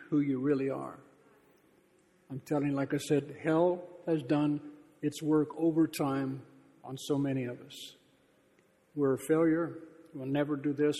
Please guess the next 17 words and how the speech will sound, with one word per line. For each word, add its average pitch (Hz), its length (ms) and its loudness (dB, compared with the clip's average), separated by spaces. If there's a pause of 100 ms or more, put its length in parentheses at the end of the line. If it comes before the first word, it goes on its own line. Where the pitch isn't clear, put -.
We'll 147 100 -4
never 143 280 -2
have 143 200 -2
that. 143 300 -2
We'll 135 100 -6
never 143 280 -2
blah, 139 280 -4
blah, 135 180 -2
blah, 131 160 -2
blah, 131 180 -4
blah. 135 140 -6
Never, 147 300 0
never, 143 300 0
never. 139 320 -4 (240)
It's - 180 -4
real 185 360 6 (360)
easy 180 420 2